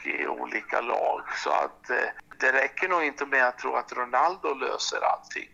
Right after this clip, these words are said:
utan, eh, jag tror de kan få jobbigt ändå, men naturligtvis är det ett stort tillskott och en väldigt, eh,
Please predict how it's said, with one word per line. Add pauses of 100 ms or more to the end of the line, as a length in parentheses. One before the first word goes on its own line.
(140)
utan,
eh,
jag
tror
de
kan
få
jobbigt
ändå,
men
naturligtvis
är
det
ett
stort
tillskott (180)
och
en
väldigt,
eh,